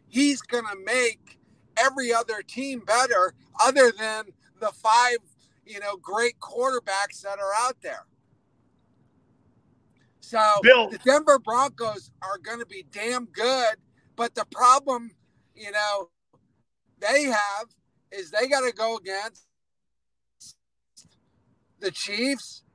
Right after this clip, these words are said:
Speaker 1: the Raiders, and the Chargers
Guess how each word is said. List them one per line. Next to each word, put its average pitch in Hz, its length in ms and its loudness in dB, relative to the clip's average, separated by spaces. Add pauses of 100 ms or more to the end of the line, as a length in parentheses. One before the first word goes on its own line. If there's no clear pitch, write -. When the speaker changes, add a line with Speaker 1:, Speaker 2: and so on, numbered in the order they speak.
(140)
Speaker 1:
the 196 100 -2
Raiders, 233 800 4 (240)
and 254 160 -6
the 285 80 -4
Chargers 269 800 0